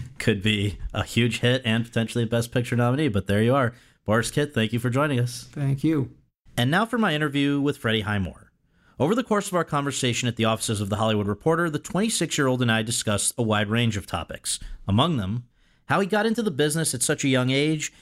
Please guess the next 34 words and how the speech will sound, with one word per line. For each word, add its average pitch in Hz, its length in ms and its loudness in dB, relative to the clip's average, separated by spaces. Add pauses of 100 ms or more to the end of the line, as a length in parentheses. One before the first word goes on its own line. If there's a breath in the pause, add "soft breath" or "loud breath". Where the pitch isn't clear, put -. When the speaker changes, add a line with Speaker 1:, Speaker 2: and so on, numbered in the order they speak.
Speaker 1:
and 135 140 0
how 190 160 4
he 226 100 2
mustered 156 520 0
such - 260 -4
mature 165 440 0
and 120 120 0
moving 151 240 0
performances 135 760 -2
opposite 113 360 0
Johnny 117 300 2
Depp 117 280 0
in 107 140 2
both 123 460 0
Finding 117 300 0
Neverland 113 520 0
and 127 220 -2
Charlie 123 280 0
and 107 100 0
the 95 40 -4
Chocolate 139 380 -2
Factory, 101 560 -4 (340 soft breath)
why 170 160 2
he 262 100 0
decided 170 460 0
to 151 80 -6
interrupt 147 360 0
his 127 140 -2
career's 127 380 0
momentum, 151 600 0 (180 loud breath)
head 120 160 0
off 127 180 0
to - 80 -6
university, 143 760 -2